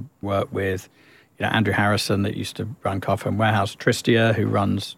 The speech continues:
TalkTalk. I mean, these people are, these are people I've known for years and years, and we're just a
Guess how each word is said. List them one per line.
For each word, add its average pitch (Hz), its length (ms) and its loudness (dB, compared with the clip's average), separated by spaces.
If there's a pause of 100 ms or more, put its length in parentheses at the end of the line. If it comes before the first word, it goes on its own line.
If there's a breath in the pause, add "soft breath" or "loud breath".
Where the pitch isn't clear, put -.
TalkTalk. 107 340 0
I - 20 2
mean, 123 120 6
these 127 100 4
people 113 260 2
are, 110 120 -2 (160)
these 127 160 2
are 110 40 -4
people 107 280 -6
I've 107 100 -8
known 104 460 0 (720 soft breath)
for - 80 -10
years 113 360 2
and 107 80 2
years, 98 360 0
and 101 120 -4
we're 107 60 0
just 95 300 -4
a 92 80 -4